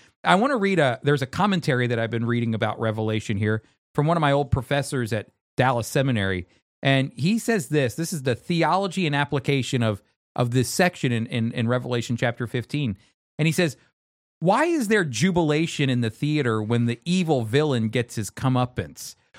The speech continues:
Why does the whole class go home encouraged when the bully finally gets sent to the principal's office? Why do we feel so satisfied at hearing the stories of Harriet Tubman's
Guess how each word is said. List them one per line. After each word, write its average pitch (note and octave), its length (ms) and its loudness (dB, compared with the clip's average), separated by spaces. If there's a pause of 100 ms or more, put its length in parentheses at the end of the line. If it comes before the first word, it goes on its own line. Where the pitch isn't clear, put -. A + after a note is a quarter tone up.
Why G#3 380 6
does B3+ 160 -2
the F#3+ 160 4
whole G3+ 200 0
class F#3+ 480 2
go E3 220 4
home E3 260 2
encouraged C3+ 720 0
when B2+ 200 2
the A#2+ 80 2
bully C3+ 500 2
finally E3 640 0
gets B2+ 240 -6
sent D3 280 -4
to C3+ 80 -2
the A#2 100 -2
principal's B2 600 0
office? F#2+ 440 -4 (400)
Why G#3+ 200 8
do D#4 100 2
we C4+ 120 4
feel A3 220 2
so G3 200 2
satisfied F3 800 2
at C3+ 180 -8
hearing F3 460 -2
the C3 80 0
stories D#3 560 0
of A2 100 -2
Harriet E3 540 -4
Tubman's C3+ 600 0